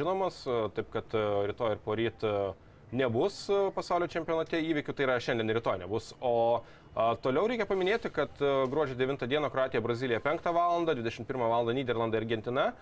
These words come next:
Ir paskui gruodžio dešimtą dieną Marokas prieš Portugaliją ir Angliją prieš Prancūziją. Taip kad bus labai ir labai įdomu. Mes būtinai su Žydrūnu ir toliau seksime įvykius pasaulio futbolo čempionate. O turbūt šiam rytui iš mūsų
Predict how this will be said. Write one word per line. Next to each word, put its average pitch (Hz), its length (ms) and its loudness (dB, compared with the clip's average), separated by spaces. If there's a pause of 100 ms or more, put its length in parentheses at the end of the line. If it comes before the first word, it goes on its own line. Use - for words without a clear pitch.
(360)
Ir 156 240 0
paskui 165 320 -4
gruodžio 143 240 -2
dešimtą 151 400 -4
dieną 135 420 0
Marokas 120 540 0
prieš 135 320 -4
Portugaliją 127 640 0
ir 107 100 2
Angliją 113 340 0
prieš 98 280 -6 (180)
Prancūziją. 110 560 -2
Taip 98 180 -8
kad 104 140 -4
bus 139 320 -2
labai 131 480 0
ir 123 240 -2
labai 123 320 0
įdomu. 160 560 0 (400)
Mes 127 240 0
būtinai 117 320 -4
su 113 140 -8
Žydrūnu 110 300 -4
ir 101 40 -6
toliau 107 240 0
seksime 113 380 -6
įvykius 101 260 -8
pasaulio 110 400 -2
futbolo 110 320 -4
čempionate. 135 720 -2 (340)
O 151 160 -2
turbūt 190 320 -2
šiam 175 240 -2
rytui 196 400 0
iš 175 160 -6
mūsų 175 320 -6